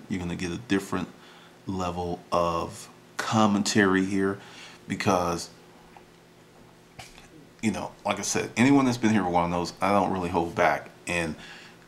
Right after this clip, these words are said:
just that whole shit just set me off because, um, I was talking to my daughter about it.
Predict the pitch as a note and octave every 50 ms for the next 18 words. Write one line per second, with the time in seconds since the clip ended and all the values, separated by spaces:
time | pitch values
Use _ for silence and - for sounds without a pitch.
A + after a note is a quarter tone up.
0 | - A#2 - A#2 A2+ A2 - - A#2+ B2+ B2+ - - C3 A#2+ A2 G2+ F#2+ - -
1 | - F#2+ F2 - - - E2+ - - - - A2+ - - G2+ F#2+ F#2 F#2 F#2 -
2 | - - - - - F2+ F2 E2+ E2 - F#2 E2+ E2 D#2 - - - - - A2
3 | G#2+ G#2+ - G#2 F#2+ F#2 F2+ F2 - F2 F2+ F2+ F2+ F2 E2 D2 - D#2+ D2+ C#2+
4 | C#2 -